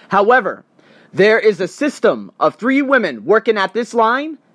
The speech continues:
They're very rude. And you know what? They speak Thai, and if you speak only English, you're fucked.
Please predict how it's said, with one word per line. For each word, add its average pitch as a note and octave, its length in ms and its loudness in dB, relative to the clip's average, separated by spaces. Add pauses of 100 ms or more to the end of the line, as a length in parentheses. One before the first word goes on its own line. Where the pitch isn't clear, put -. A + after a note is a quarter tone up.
(160)
They're F3 160 2
very A3 320 2
rude. A#3+ 380 0 (580)
And F3 160 -2
you F#3+ 80 -2
know G#3 140 2
what? B3 180 2
They F3+ 120 -4
speak - 340 -8
Thai, A3+ 320 2
and E3+ 200 -8
if D3+ 160 -12
you B3 160 0
speak A3+ 300 -8
only G#3+ 240 0
English, G#3+ 460 -6
you're D#3+ 100 -4
fucked. - 460 -4